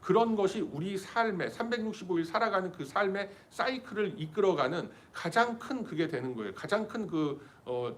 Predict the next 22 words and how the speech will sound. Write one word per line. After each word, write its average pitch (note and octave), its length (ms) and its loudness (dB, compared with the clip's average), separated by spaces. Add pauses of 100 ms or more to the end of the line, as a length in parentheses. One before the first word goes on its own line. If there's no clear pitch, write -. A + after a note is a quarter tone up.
(180)
지침이 G3+ 480 -2
되고 B2+ 420 -2 (120)
가장 G#3 420 2
큰 A#3 260 -6
나침판이 A#3 580 -2
된다라는 C3+ 580 2
겁니다. G2 420 -6 (380)
그렇기 A#3 240 0
때문에 G#3 440 0 (120)
우리의 G3+ 300 4
모든 E3 360 2
삶이 G3 420 2
사실은 G3+ 440 -4
뭐에 G#3 240 10
맞춰져 D#3 340 0
있어야 A2+ 300 -4
돼요? C#3 200 -4 (360)
교회력에 G#3+ 640 4
맞춰서 E3 400 -2
살아가야 F#3 420 2
되는 A#2 240 -4
거예요. E2 320 -8